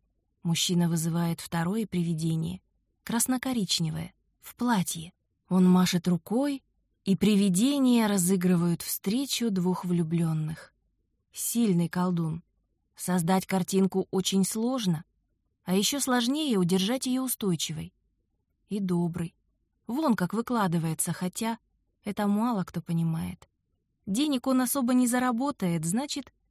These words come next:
просто искренне хочет народ чудесами порадовать. Толпа хохочет от удовольствия. Я слышу, как визжит от восторга Маришка. Радим изредка оглядывается на нас, но сразу отворачивается.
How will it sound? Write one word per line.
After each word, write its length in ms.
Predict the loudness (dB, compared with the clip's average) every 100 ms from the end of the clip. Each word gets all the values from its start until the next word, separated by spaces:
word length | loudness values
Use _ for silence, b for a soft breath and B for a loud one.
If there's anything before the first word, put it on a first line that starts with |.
| _ _
просто 360 | -2 0 -2 -6 -4
искренне 520 | -4 0 2 4 4
хочет 440 | 2 -4 -4 -8 _ _ -2
народ 300 | 0 0 -2
чудесами 580 | -2 0 0 2 2
порадовать. 600 | 0 -2 -2 -4 -8 -12 _ _ _ _ _
Толпа 380 | 0 0 2 0
хохочет 760 | 2 0 0 -2 -2 0 -2 -2
от 120 | 0
удовольствия. 800 | 2 2 2 0 0 -4 -4 -8 _ _ _ 0
Я 140 | 2
слышу, 280 | 2 0 0
как 180 | 0 2
визжит 380 | 2 2 0 -2
от 120 | 0
восторга 480 | -2 0 0 2 4
Маришка. 540 | 4 2 0 -4 -10 _ _ _ _
Радим 500 | -2 2 4 6 6
изредка 460 | 4 2 0 0 2
оглядывается 640 | 2 2 2 0 0 -2
на 140 | -2 0
нас, 320 | -2 -6 -10 _ _ _
но 140 | 0 2
сразу 340 | 2 2 2
отворачивается. 920 | 2 2 2 0 -4 -6 -8 -10